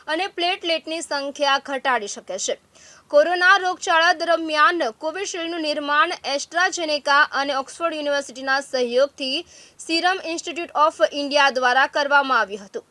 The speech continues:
સમગ્ર દેશમાં તેનો વ્યાપકપણે ઉપયોગ થયો હતો, પરંતુ તેનાથી ગભરાવવાની જરૂર નથી. ભારત દેશમાં એની અસર ખૂબ જ રેર કેસમાં જોવા મળી રહી છે. સુરતની નવી સિવિલ હોસ્ટેલના ચેસ્ટ વિભાગના હેડ અને પ્રોફેસર ડોક્ટર પારુલ વડગામાએ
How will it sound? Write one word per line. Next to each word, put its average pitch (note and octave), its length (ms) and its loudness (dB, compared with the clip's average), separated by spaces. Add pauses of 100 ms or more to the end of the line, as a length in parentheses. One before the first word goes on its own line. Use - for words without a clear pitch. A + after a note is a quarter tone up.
(160)
સમગ્ર A3+ 440 -2
દેશમાં A#3+ 400 0
તેનો C4 260 -2
વ્યાપકપણે C4 680 0
ઉપયોગ C4 320 0
થયો C#4+ 240 2
હતો, D#4 280 -6 (420)
પરંતુ F#4+ 360 0
તેનાથી F4+ 520 0
ગભરાવવાની C#4+ 760 0
જરૂર A#3+ 400 -2
નથી. B3 460 -6 (380)
ભારત D4+ 400 4
દેશમાં C#4 480 2 (100)
એની F4 300 0
અસર D4+ 440 0
ખૂબ D4 300 -2
જ D4 140 2
રેર D4 380 2
કેસમાં C#4 560 0
જોવા C#4 340 2
મળી D4 220 0
રહી G3 180 0
છે. G#3 360 -2 (500)
સુરતની F#4+ 520 0
નવી F4 280 0
સિવિલ D#4 320 -2
હોસ્ટેલના C4+ 720 2
ચેસ્ટ C#4+ 420 0
વિભાગના C4 680 2
હેડ B3 220 0
અને B3+ 200 -4
પ્રોફેસર A#3+ 500 -4
ડોક્ટર B3 420 0
પારુલ A#3+ 340 0
વડગામાએ A#3+ 680 -2